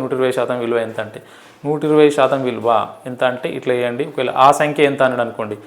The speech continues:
ఆ సంఖ్య ఎంత అంటే ఇరవై శాతం విలువ నూట ఇరవై వేసుకుని హండ్రెడ్ పర్సెంట్ వాల్యూ ఎంత? హండ్రెడ్ పర్సెంట్ వాల్యూ అంటే ఆరు వందలు.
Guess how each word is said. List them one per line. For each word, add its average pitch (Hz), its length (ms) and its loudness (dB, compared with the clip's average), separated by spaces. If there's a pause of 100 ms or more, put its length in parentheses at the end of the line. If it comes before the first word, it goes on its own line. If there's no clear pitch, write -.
(360)
ఆ - 20 10 (120)
సంఖ్య 143 300 -2
ఎంత 131 200 -4
అంటే 131 180 -6 (240)
ఇరవై 143 240 4
శాతం 139 260 -2
విలువ 131 240 0
నూట 123 200 -4
ఇరవై 131 200 0
వేసుకుని 147 420 -8 (400)
హండ్రెడ్ 143 280 2
పర్సెంట్ 135 340 -2
వాల్యూ 123 280 2
ఎంత? 107 220 -10
హండ్రెడ్ 127 220 -4
పర్సెంట్ 131 280 -6
వాల్యూ 123 240 -4
అంటే 170 140 -10 (400)
ఆరు 127 160 0
వందలు. - 260 -8